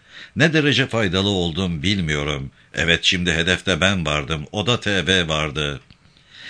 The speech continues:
Milletvekili Çetin Soysal'ı uğurladım. Polisler acıkmıştı. Dışarıdan lahmacun sipariş ettik, getirildi.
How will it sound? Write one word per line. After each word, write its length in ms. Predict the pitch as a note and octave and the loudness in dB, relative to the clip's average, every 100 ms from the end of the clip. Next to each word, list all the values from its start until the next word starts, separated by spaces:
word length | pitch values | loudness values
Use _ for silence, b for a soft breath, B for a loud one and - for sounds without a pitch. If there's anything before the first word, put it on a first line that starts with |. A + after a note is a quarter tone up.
| B B | B B
Milletvekili 920 | C3 D#3+ D#3+ F#3 F2+ - D#2 C#2+ F2 | 4 6 4 4 0 0 -2 -2 2
Çetin 340 | - A#2 D3+ | 2 0 -2
Soysal'ı 460 | C3 C3+ A#2+ A#2+ B2 | 0 0 0 0 0
uğurladım. 800 | G#2+ F2+ E2+ E2 D#2 C2+ C2+ C2 | 0 0 0 0 -2 -2 -4 -6
Polisler 440 | - E2 F2 - F2+ | -6 -2 -2 -2 -2
acıkmıştı. 840 | D#2+ D#2+ D#2+ E2 D#2 - D2 D2 - B B B | 0 0 -2 -2 -2 -2 -4 -4 -8 B B B
Dışarıdan 600 | C3 C#3+ C#3 C3 C3+ C3 | 4 6 4 0 0 0
lahmacun 560 | A2 F#2+ G#2 G#2+ E2 G#2+ | 0 -2 -2 -2 0 -2
sipariş 560 | - F2+ E2 D#2+ E2 E2 | -2 -4 -2 0 2 0
ettik, 440 | D2+ - F#2 - | -2 -2 -4 -2
getirildi. 720 | E2+ E2+ D#2+ D2+ C#2+ C#2+ C#2 | -2 0 0 -2 -2 -2 -4